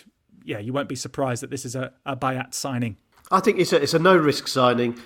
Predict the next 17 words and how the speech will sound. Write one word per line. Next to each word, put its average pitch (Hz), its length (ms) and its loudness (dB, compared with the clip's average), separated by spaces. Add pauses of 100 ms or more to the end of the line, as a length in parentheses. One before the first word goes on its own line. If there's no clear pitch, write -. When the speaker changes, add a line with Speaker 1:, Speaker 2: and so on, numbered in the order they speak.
(100)
Speaker 2:
I 135 40 -2
think 127 200 2
in 131 100 -2
terms 151 300 2
of 135 80 4
attitude, 143 500 0
he's 131 140 -8
got 139 100 0
something 175 280 0
to 120 100 -10
prove. 131 760 -2
We've 143 140 -4
talked 165 180 0
about 135 220 0
Kiembe, 131 640 0
Kamara 127 500 2
and 120 380 -2